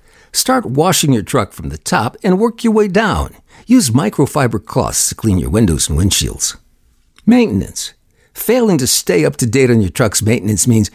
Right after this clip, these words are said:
you're less likely to spot a problem before it occurs. This can end up costing you a lot of money and time off from work. Not only do you save money and time by regularly performing maintenance on your truck, but you're also more likely to pass a roadside inspection.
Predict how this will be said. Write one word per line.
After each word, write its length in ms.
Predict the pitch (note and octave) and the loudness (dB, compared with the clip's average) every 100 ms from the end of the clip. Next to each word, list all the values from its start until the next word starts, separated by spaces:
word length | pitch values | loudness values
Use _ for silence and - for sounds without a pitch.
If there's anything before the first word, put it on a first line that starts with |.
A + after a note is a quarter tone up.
| - - | -10 -2
you're 160 | D#2+ | 0
less 400 | D2 G2 F3 - | 2 0 0 0
likely 320 | E3 C#3+ C#3+ B2 | 2 2 2 0
to 80 | |
spot 320 | G2 - C#3+ F#2 | 0 -2 -2 -2
a 60 | |
problem 540 | - F3 D#3 B2+ C3 A#2+ | -4 0 2 2 2 2
before 460 | A#2 - G3+ G#3 D#3+ | -2 0 2 2 2
it 100 | C#3 | -2
occurs. 520 | - G#3 B2+ B1+ - - - | 0 2 2 -2 -8 -16 -6
This 300 | G#2+ G3 G#3+ | 0 2 2
can 140 | - C#3 | -2 0
end 200 | E3 D3 | 0 0
up 120 | B2+ | -2
costing 420 | D3 D3 - F#2 | -2 -2 0 2
you 120 | A2+ | 2
a 20 | B1+ | 2
lot 340 | B1+ A#2+ C3+ | -2 0 2
of 80 | A2 | 2
money 240 | F2 A2+ - | 0 -2 -2
and 240 | F#3 A3 F#3+ | 0 2 2
time 240 | F3 E3+ | 2 2
off 180 | E3+ - | 0 0
from 200 | B2 D3 | 0 2
work. 300 | G#3 - - _ - - | 0 -4 -14 _ -20 -4
Not 160 | A3 - | -2 2
only 280 | G#3 G#3+ C#3+ | 4 4 4
do 80 | |
you 120 | B2+ E2+ | 4 2
save 340 | - D3 G#2+ | 2 2 2
money 260 | A#2+ B2+ G2 | 2 2 2
and 120 | E2+ | 0
time 240 | B2+ B2 | 0 2
by 100 | F#2+ | 0
regularly 600 | D#2+ B2+ D3 C3+ B2 A2+ | 0 0 2 2 2 0
performing 540 | G2+ F2 - C3 G2+ G#2 | -2 -4 0 2 2 2
maintenance 420 | C#3+ - A#2 - | 0 0 -2 -2
on 120 | E2+ | -4
your 120 | D2+ | -6
truck, 280 | - F#3 - - - - | -4 -6 -6 -12 -20 -8
but 160 | A3+ G#3 | -4 0
you're 100 | B3+ | 2
also 360 | B3 - G3+ | 2 2 2
more 240 | F#3 G3 D#3+ | 2 2 2
likely 380 | D3+ A3 F3+ F3+ | 2 0 0 0
to 80 | |
pass 420 | - - A3 E3+ - | -2 -4 -2 0 0
a 120 | D#3 | 0
roadside 460 | F#3 G3+ - E3+ | 2 0 0 2
inspection. 580 | F3+ - C#4 B3 - B1+ | 2 0 -2 -2 -2 -4